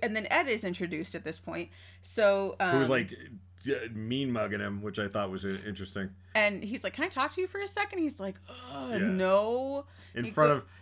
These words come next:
Speaker 2: in front of douchebag McGee and taller douchebag McGee, which I thought was
Speaker 1: Yeah,
Speaker 2: interesting. So
Speaker 1: he's
Speaker 2: Dave
Speaker 1: just
Speaker 2: Franco is just a little shit in this movie.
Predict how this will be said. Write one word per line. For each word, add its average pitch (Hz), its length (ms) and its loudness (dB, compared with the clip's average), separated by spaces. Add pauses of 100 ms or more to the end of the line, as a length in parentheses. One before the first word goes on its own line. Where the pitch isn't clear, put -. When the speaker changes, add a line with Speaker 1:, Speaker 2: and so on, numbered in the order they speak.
Speaker 2:
in 156 120 -2
front 226 240 0
of 147 220 -2
douchebag 190 500 2
McGee 156 440 2
and 135 280 0
taller 139 400 2
douchebag 101 480 -2
McGee, 90 340 -4
which 226 160 -2
I 339 120 4
thought - 180 4
was - 100 2
Speaker 1:
Yeah, 214 100 2
Speaker 2:
interesting. 214 300 -2
So - 120 0
Speaker 1:
he's 117 100 0
Speaker 2:
Dave 170 120 8
Speaker 1:
just 190 120 6
Speaker 2:
Franco 175 340 4
is 113 240 0
just 151 340 2
a 131 60 0
little 110 220 -2
shit 113 320 -4
in 95 80 -10
this 82 160 -8
movie. 80 340 -8